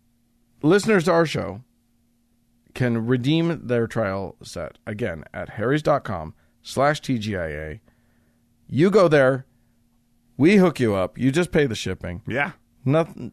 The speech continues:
Speaker 1: no s-, no fuss, no muss.
Speaker 2: Yeah.
Speaker 1: If you don't like it, you cancel. If you do like it, you get it delivered to you. You never have to think about a razor ever again in your whole life.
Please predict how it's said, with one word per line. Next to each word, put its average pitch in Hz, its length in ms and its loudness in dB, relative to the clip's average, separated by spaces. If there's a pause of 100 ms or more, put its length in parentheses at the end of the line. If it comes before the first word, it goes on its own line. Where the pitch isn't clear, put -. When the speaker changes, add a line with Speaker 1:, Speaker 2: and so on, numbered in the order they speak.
(140)
Speaker 1:
no 170 440 2
s-, - 220 -6
no 180 200 2
fuss, 202 340 2
no 196 100 4
muss. 135 400 2
Speaker 2:
Yeah. 339 200 4 (260)
Speaker 1:
If 127 140 0
you 151 60 6
don't 190 180 6
like 185 200 6
it, 196 140 2 (140)
you 120 80 -6
cancel. 180 640 -2
If 123 120 -2
you 131 60 2
do 170 300 2
like 131 280 4
it, 170 160 -2 (600)
you 160 260 4
get 220 160 8
it 190 100 4
delivered 196 440 6
to 160 40 2
you. 175 120 6
You 185 160 2
never 190 200 4
have 185 120 4
to 180 80 0
think 196 180 2
about 185 220 4
a 180 40 4
razor 180 360 4
ever 185 180 4
again 180 160 4
in 185 120 4
your 180 100 6
whole 196 140 4
life. 233 340 0